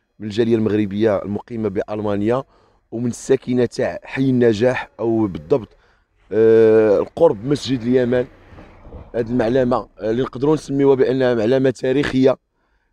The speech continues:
آه، ماشي غير المسبح البلدي اللي هو معلمة تاريخية، حتى مسجد اليمن م-، معلمة تاريخية. آه، بزاف تاع الساكنة كتعاني،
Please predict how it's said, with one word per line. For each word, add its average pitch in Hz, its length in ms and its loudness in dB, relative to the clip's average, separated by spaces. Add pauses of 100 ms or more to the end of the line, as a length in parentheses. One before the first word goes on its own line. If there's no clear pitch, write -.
(140)
آه، 113 640 4
ماشي 123 280 0
غير 147 160 2
المسبح 139 400 -2
البلدي 135 520 2
اللي 123 180 0
هو 117 320 2
معلمة 127 400 0
تاريخية، 120 560 -2
حتى 139 220 0
مسجد 123 280 -4
اليمن 123 420 2
م-، 92 120 -6 (140)
معلمة 123 320 -10
تاريخية. 117 600 -6 (460)
آه، 127 60 2
بزاف 117 320 -2
تاع 139 140 0
الساكنة 131 600 -2 (540)
كتعاني، 131 580 -2